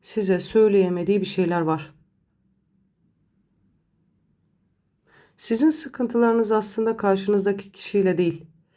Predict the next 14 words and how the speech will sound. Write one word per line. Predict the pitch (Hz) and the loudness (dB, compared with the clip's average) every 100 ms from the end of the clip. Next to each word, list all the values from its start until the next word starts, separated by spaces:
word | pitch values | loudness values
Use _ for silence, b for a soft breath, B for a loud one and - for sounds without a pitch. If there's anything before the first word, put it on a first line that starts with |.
| _ _ | _ _
Her | - 233 | -4 -2
şey | 233 214 196 | 0 2 4
normal | 190 185 202 220 | 4 2 2 0
gidiyor. | 214 214 233 240 - _ - | 0 2 2 2 -8 _ -6
Aile | 180 180 190 | -2 2 2
baskısı | 185 147 - - 170 | 0 -4 -6 -6 -2
var | 165 | -2
üstünüzde. | 160 - 165 143 165 - - - _ _ _ _ _ _ _ _ _ _ _ | -4 -4 -4 -2 -2 -4 -14 -20 _ _ _ _ _ _ _ _ _ _ _
Çok | - 254 - | -4 -2 0
karıştıkları | 202 190 - 190 - 214 | 0 0 -4 -8 -4 0
için | 220 214 240 220 | 0 -2 -2 0
yanlış | 196 196 196 | 2 2 0
kararlar | - 185 180 185 175 | -2 0 0 0 0
veriyorsunuz. | 160 156 156 156 165 165 - | 0 0 -2 -4 -6 -8 -16